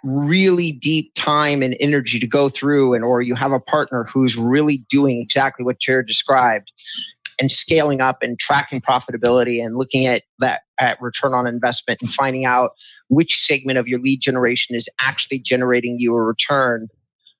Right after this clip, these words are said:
then this may be difficult. But if you did have that, then there is one thing that paid advertising delivers, in my opinion, that almost no other type of marketing does, and not organic marketing, which is the ability to just scale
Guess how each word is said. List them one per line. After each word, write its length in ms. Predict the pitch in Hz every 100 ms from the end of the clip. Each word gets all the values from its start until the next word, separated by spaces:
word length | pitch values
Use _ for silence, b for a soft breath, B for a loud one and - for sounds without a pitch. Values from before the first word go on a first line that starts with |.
| _ 156
then 360 | 165 160 147 -
this 300 | 175 - 151
may 520 | 151 151 143 135 123 _ _
be 220 | - 135 -
difficult. 540 | 185 - 170 113 117 _ _ -
But 160 | 139 _
if 300 | 220 254 -
you 180 | 240 196 -
did 240 | 220 220
have 320 | 160 127 117
that, 280 | 117 101 87 _ _ _ - 135
then 260 | 160 175
there 140 | 170 160
is 140 | 127
one 260 | 143 175 175
thing 220 | 175 160
that 140 | 151
paid 240 | - 135 135
advertising 680 | 127 127 123 123 117 123 -
delivers, 460 | 131 123 127 123 120
in 100 | 110
my 160 | 117
opinion, 560 | 113 - 147 160 151 135 B B B -
that 160 | - -
almost 440 | 165 175 156 -
no 120 | 139
other 120 | 135
type 320 | 123 139 131 120
of 60 |
marketing 340 | 123 123 120 117
does, 280 | 120 117 127
and 260 | 123 120
not 200 | 123 127 -
organic 420 | 123 120 110 - 98
marketing, 400 | 104 - - - _ B _
which 180 | 143 160
is 120 | 131
the 100 | 156
ability 420 | 127 170 202 185
to 60 | 170
just 220 | 151 -
scale 680 | - - 160 147 113 107